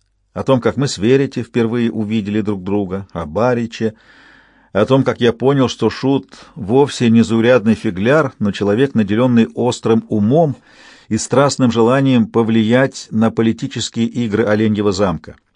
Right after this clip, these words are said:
Иной раз ход нашей жизни меняется в один миг, и часто мы не понимаем, насколько важными были те первые встречи, пока не проходит много лет.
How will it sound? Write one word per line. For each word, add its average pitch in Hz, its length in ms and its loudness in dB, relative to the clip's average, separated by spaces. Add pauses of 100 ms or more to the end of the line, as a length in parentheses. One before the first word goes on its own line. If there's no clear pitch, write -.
(1040)
Иной 135 260 4
раз 165 280 2 (140)
ход 143 280 -2
нашей 139 240 0
жизни 123 280 0
меняется 123 440 2
в 117 40 2
один 120 220 0
миг, - 300 -4 (840)
и 92 100 -6
часто 139 400 2
мы 120 80 6
не 120 120 4
понимаем, 117 600 2
насколько 113 540 0
важными 120 640 0
были 139 440 0
те - 320 -2
первые 120 440 0
встречи, 104 600 -2 (500)
пока 87 260 -4
не 87 100 -2
проходит 139 640 -4
много 104 400 -2
лет. 80 320 -6